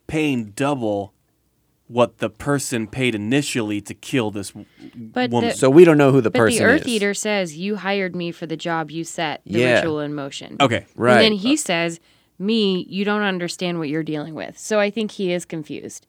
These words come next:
Speaker 1: Maybe he has multiple personalities.
Speaker 2: Indirectly, he set this in motion, but he doesn't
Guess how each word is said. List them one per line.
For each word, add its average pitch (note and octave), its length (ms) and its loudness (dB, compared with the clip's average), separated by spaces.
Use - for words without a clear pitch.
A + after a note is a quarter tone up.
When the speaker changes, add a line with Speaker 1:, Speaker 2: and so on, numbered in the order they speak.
Speaker 1:
Maybe C#3 160 2
he E3+ 40 6
has A#2+ 120 2
multiple B2+ 320 -4
personalities. A#2+ 520 -10
Speaker 2:
Indirectly, F3+ 960 -2
he - 220 -8
set E3+ 260 -6
this E3 180 -8
in E3 140 -8
motion, D#3+ 380 -8
but D3 140 -10
he E3+ 140 -6
doesn't D#3 380 -8